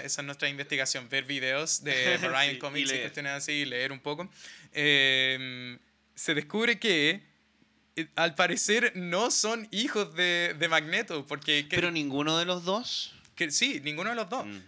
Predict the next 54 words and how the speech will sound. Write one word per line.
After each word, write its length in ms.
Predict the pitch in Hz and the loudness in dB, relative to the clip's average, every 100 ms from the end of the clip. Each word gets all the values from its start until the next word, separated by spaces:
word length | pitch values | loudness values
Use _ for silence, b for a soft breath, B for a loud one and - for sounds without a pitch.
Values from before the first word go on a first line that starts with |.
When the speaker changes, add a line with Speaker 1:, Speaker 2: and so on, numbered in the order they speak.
| - | -10
Speaker 1:
Porque 400 | 170 - 180 - | -6 0 0 0
Wanda 460 | 147 143 196 240 247 | -6 0 2 2 0
en 80 | 214 | 0
un 120 | 220 | -4
momento 420 | 226 208 220 165 | -4 -4 -4 -6
creo 220 | 147 160 - | 0 0 2
que 180 | 180 143 | 0 0
hizo 240 | 160 208 | -4 -4
una 200 | 202 202 | -4 -6
cuestión 340 | 185 - 190 | -6 -8 -8
que 180 | 196 160 | -6 -4
quería 300 | 151 139 160 | 0 2 2
como 180 | 170 160 | -2 -2
castigar 460 | 156 151 139 135 160 | -2 0 0 2 2
a 20 | |
su 160 | - 143 | -2 -6
línea, 480 | 139 156 208 240 - | -6 -2 -4 -4 -2
¿cachai? 320 | 156 - 165 | -2 2 2
A 60 | 160 | 2
su 140 | 165 | -2
linaje. 500 | 147 131 160 - 254 - B B - | -4 -2 -4 -2 -6 -8 B B -4
Eh, 200 | 156 151 | -4 0
creo 200 | 170 170 | -2 2
que 100 | 175 | 4
era 140 | 180 | 4
para 160 | 175 160 | 2 0
castigar 420 | 160 - 135 151 | -2 0 2 2
a 40 | |
su 180 | 160 170 | 0 -4
papá 360 | 143 127 143 170 | -4 2 4 4
y 60 | 170 | 2
a 40 | |
su 220 | 156 156 139 | -2 -2 -2
hermano 480 | 127 127 185 262 - 139 | 0 0 0 -6 -14 -8
por 140 | 151 131 | 0 2
haber 280 | 135 151 | 4 4
hecho 240 | 151 151 160 | 2 0 0
alguna 560 | 147 147 156 147 135 - - | 0 -2 -2 0 -2 -4 -8
estupidez 760 | 147 147 156 143 131 135 165 156 | -8 -6 -10 -8 -2 0 0 0
o 100 | 143 | 2
algo, 400 | 143 123 131 156 | 2 0 -6 -8
porque 240 | 156 123 | -10 -8
Speaker 2:
Ujú. 100 | 135 | -8
Speaker 1:
te-, 140 | 151 151 | -8 -8
son 240 | - 139 | -8 -6
Magneto 420 | 131 127 143 160 165 | -6 -6 -6 -6 -6
y 80 | |
Quicksilver. 520 | 147 147 - 120 107 107 B B B B | -6 -2 -2 -4 -12 -20 B B B B
Están 220 | - 151 | -4 -4
propensos 380 | 156 160 170 185 | -2 0 0 2
a 40 | |
hacer 180 | 165 180 | 2 2
alguna 240 | 165 160 151 | 0 0 -4
cuestión. 340 | 147 131 107 | -6 -10 -12